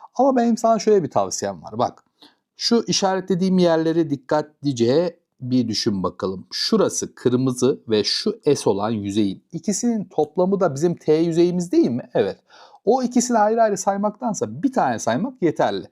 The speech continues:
Yani o iki kırmızıya T dersem, bak T dersem, bir T de burada var, bir T de burada var, bir T de burada var. Yani üç T de oradan geldi.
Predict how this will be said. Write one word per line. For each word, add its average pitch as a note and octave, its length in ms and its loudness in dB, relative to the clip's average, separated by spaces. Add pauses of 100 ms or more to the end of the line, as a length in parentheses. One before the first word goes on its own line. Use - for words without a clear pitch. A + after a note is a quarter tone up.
(320)
Yani D3 140 2
o E3 100 0
iki F3 220 -2
kırmızıya F#3 520 0
T F#3 280 2
dersem, C#3 440 2 (460)
bak - 340 -12 (180)
T G#2+ 240 0
dersem, A#2 400 -2 (400)
bir A3+ 180 4
T F#3 180 2
de D#3+ 120 2
burada D#3 200 2
var, G#2+ 160 -2 (120)
bir G#3+ 120 2
T G3+ 260 0
de E3+ 180 2
burada D3 240 2
var, A#2 220 -2
bir A#3+ 180 2
T E3 180 2
de C3+ 100 2
burada C3+ 200 0
var. F#3+ 120 0
Yani D3 440 0
üç - 240 -2
T G2+ 300 -2
de F#2 160 -4
oradan F#2+ 480 -2
geldi. F3+ 480 0